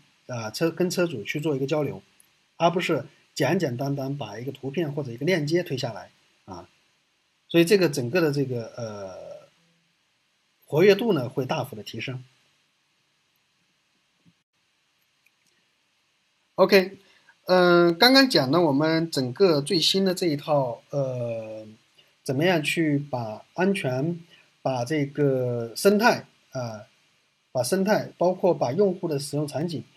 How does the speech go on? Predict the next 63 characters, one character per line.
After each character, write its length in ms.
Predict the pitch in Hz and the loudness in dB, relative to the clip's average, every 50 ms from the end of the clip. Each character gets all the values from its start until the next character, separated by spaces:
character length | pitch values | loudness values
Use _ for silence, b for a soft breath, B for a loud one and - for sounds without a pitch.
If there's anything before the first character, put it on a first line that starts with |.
| b b | b b
用 140 | b 175 156 | b 0 0
我 80 | 131 117 | 0 0
们 200 | 123 139 143 147 | -2 -4 -4 -4
最 220 | - - 196 165 139 | -2 0 0 0 0
新 220 | - - 165 170 | 0 -2 0 -2
的 60 | 165 | -2
这 120 | 151 175 160 | -2 -2 -2
一 120 | 143 139 143 - | -2 -2 -6 -6
套 300 | - - 147 127 117 110 | -4 -4 -2 -2 -4 -6
解 160 | - - 107 | -8 -12 -12
决 120 | 98 120 123 | -10 -8 -6
方 180 | - 160 160 | -4 -4 -2
案 120 | 165 151 135 | -2 -4 -4
啊， 180 | 113 104 - _ _ - | -6 -10 -16 _ _ -14
把 100 | 120 107 | -12 -8
它 140 | 113 123 | -8 -8
给 240 | 123 131 117 107 101 98 | -6 -6 -8 -8 -8 -10
比 140 | - 135 | -8 -6
较 80 | 143 131 | -6 -6
好 180 | - - 98 95 | -6 -8 -10 -8
的 80 | 110 | -8
去 140 | - - 147 | -8 -8 -8
解 180 | 143 - 95 - | -8 -10 -12 -12
决 160 | - 98 110 | -12 -10 -8
了。 160 | 127 131 - _ B B B B B | -8 -8 -10 _ B B B B B
而 80 | 156 170 | 0 2
且 120 | 180 170 | 2 2
这 140 | 170 254 233 | 4 4 4
一 40 | 196 | 6
套 160 | 196 175 160 | 6 4 2
方 160 | 156 - 175 | 4 2 2
案 140 | 175 170 156 | 2 2 0
呢， 100 | 151 135 | -2 -2
我 80 | 120 113 | -4 -6
们， 320 | 113 127 139 147 147 147 B B B B B B | -6 -6 -6 -6 -6 -8 B B B B B B
啊， 520 | 123 113 110 107 101 98 98 95 95 101 110 127 | -14 -12 -12 -12 -14 -14 -14 -14 -16 -16 -14 -10
也 300 | 127 127 120 113 110 110 | -8 -6 -6 -6 -6 -8
已 180 | 117 120 117 117 | -10 -10 -8 -4
经 200 | 131 165 165 165 | -2 -2 0 2
在 340 | 165 170 165 147 135 123 120 | 4 4 4 4 4 0 -2
我 60 | 113 | -2
们 180 | 120 135 139 | -4 -4 -4
的 160 | 143 135 127 120 | -4 -4 -4 -4
这 120 | 127 127 | -6 -10
个 380 | 120 - 120 113 107 104 101 101 _ _ _ _ _ _ _ _ _ | -12 -12 -14 -12 -12 -12 -14 -16 _ _ _ _ _ _ _ _ _
核 160 | - - 139 | -8 -4 -2
心 140 | 143 165 170 | 0 0 2
客 160 | 165 190 175 | 4 4 2
户 240 | 160 170 160 135 - - | 2 2 -2 -4 -6 -8
已 120 | 117 113 | -12 -12
经 240 | - - 135 139 147 | -8 -6 -4 -2 0
量 180 | 160 170 147 135 | 2 2 0 0
产 180 | - - 98 - _ _ _ | -4 -10 -14 -18 _ _ _
落 140 | - 143 127 | -6 -6 -6
地， 240 | 123 156 143 147 - _ _ _ _ b b b b b b b b b _ _ _ | -6 -6 -8 -10 -10 _ _ _ _ b b b b b b b b b _ _ _
啊， 160 | - 110 104 101 - | -20 -18 -18 -10 -4
做 180 | 160 156 147 | -2 0 0
了 140 | 131 127 123 | 0 0 -2
初 200 | 127 - - 196 | -4 -2 0 0
步 100 | 196 208 | 0 2
的 100 | 175 151 | 2 2
验 180 | 143 160 147 139 | 4 2 2 0
证。 180 | 143 135 113 | 0 -2 -6